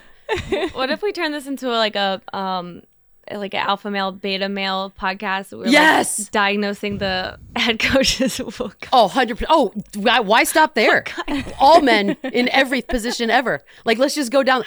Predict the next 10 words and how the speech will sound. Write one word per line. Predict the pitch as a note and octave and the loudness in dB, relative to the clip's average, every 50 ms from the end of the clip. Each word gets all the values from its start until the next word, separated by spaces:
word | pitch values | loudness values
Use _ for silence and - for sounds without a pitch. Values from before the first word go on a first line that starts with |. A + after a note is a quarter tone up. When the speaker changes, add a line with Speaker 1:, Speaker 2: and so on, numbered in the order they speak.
| - - - - | -8 -12 -8 -2
Speaker 2:
alpha, | - E3 E3+ - - E3 E3 D3+ - - | 0 0 0 0 0 -2 -4 -4 -4 -4
beta, | C3+ B2+ B2+ B2+ B2+ - _ _ | -4 -2 -2 -4 -6 -8 _ _
alpha, | - E3 D#3+ - - E3 D#3+ - - | -4 -4 -4 -2 -4 -6 -6 -4 -4
beta. | E3+ - G3+ | -2 0 2
We'll | A3 A#3 | 2 2
just | B3+ C#4+ A#3+ | 2 0 0
go | - B3 | 0 -2
<laughs> | - - | 0 0
down. | - - - - A4+ - - - | 0 0 4 4 4 4 4 2
There's | A#4+ - - - - A4+ | 0 0 0 -2 -2 -2